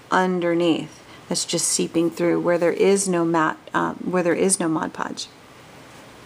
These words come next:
So, um, you know, again, if you're, depending on your, where you are with your comfort level with dealing with all the different mix,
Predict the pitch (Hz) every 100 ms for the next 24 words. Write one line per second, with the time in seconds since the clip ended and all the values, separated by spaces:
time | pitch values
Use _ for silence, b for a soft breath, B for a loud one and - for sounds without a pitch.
0 | - B B B B - - 185 180 175
1 | B B B B - 190 175 175 175 185
2 | - - - - - - - - 202 185
3 | - 190 202 185 180 180 180 175 - -
4 | - 175 180 190 185 180 - - - 196
5 | 190 196 190 - - - B B B B
6 | B B B - 196 214 226 214 202 202
7 | 208 202 214 196 190 180 180 180 180 190
8 | 190 180 175 175 185 196 196 196 185 185
9 | -